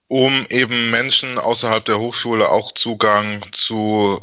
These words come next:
ähm, akademischen Inhalten zu geben. Und die Inhalte wurden dann aufbereitet, in Kursform gegossen und auf unsere mooc-Plattform Moin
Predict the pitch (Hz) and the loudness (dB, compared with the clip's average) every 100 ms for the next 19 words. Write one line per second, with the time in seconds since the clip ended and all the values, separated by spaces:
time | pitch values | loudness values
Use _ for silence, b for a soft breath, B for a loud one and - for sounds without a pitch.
0 | - 98 98 95 95 - - 110 104 107 | 0 2 2 0 -2 -2 0 0 0 0
1 | 95 90 107 107 101 98 95 - 92 113 | 0 -2 0 2 0 -2 -4 -4 -2 0
2 | 143 151 160 - 104 104 - B B B | 0 -2 -6 -8 -10 -8 -10 B B B
3 | B B - 107 107 107 - 107 117 117 | B B -2 0 2 0 -2 -6 0 0
4 | 110 104 110 104 98 82 - - 113 113 | 0 0 0 0 2 2 2 -2 2 4
5 | 113 123 113 - 104 - 127 127 - 113 | 4 0 -2 -6 -8 -4 0 0 2 2
6 | 113 107 101 104 127 - 123 117 107 95 | 2 0 0 2 2 0 0 0 2 0
7 | 101 110 - 107 104 104 120 - - 107 | 0 -2 0 2 4 2 0 -2 0 0
8 | - - 104 101 98 104 113 113 107 107 | 0 0 2 2 0 2 4 4 4 0